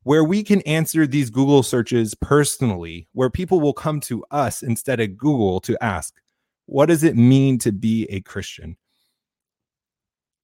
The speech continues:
What does it mean? And we have such a great opportunity to share that. A lot of us, including myself sometimes, we take it for granted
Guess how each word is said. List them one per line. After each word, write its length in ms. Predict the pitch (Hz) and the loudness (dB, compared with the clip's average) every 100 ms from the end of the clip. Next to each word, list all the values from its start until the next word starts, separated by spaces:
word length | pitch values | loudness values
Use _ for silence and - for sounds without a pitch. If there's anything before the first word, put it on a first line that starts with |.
| _ | _
What 120 | 107 113 | 2 4
does 160 | 120 | 4
it 80 | 113 | 2
mean? 320 | 95 82 78 - _ _ _ _ _ _ | 2 -2 -6 -14 _ _ _ _ _ _
And 140 | 98 113 | -4 0
we 100 | 113 | 0
have 160 | 117 | -2
such 260 | - 127 - | -4 -6 -6
a 40 | |
great 200 | 120 120 | -6 -6
opportunity 840 | - 104 - - 107 101 165 82 _ _ _ _ _ _ _ _ _ | -4 -6 -6 -4 0 2 0 -8 _ _ _ _ _ _ _ _ _
to 100 | - | -12
share 260 | 98 95 87 | -8 -6 -6
that. 200 | 82 - _ _ 107 | -6 -12 _ _ -2
A 80 | |
lot 200 | 113 127 | 4 6
of 120 | 131 117 | 6 4
us, 320 | 104 - - _ _ _ _ - | 0 -4 -18 _ _ _ _ -10
including 300 | 117 190 208 | -2 0 0
myself 320 | 165 156 147 | 0 0 -2
sometimes, 460 | 104 98 92 87 98 | 0 0 0 -2 -4
we 60 | |
take 200 | 101 139 | -4 -4
it 80 | 147 | -4
for 140 | 131 | -4
granted 640 | 101 95 104 107 92 82 | -4 -2 0 0 -2 -6